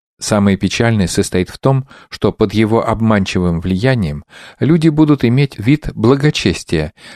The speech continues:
не наладив живой связи с Богом. Подобно Адаму и Еве, вкусившим плод с дерева познания добра и зла, многие и сегодня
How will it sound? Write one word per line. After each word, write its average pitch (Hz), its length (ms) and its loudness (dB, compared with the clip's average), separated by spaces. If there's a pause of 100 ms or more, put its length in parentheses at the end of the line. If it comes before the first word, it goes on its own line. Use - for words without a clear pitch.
(100)
не 123 140 2
наладив 110 500 2
живой 78 280 0
связи 87 380 -4
с 101 100 -4
Богом. 95 400 -4 (500)
Подобно 92 580 0
Адаму 92 540 -2
и 78 40 -4
Еве, 98 460 0 (200)
вкусившим 110 800 0
плод 110 380 0
с 90 120 -6
дерева 95 380 0
познания 85 540 -2
добра 82 340 -2
и 76 80 -4
зла, 123 300 -2 (520)
многие 160 440 2
и - 120 -2
сегодня 110 640 0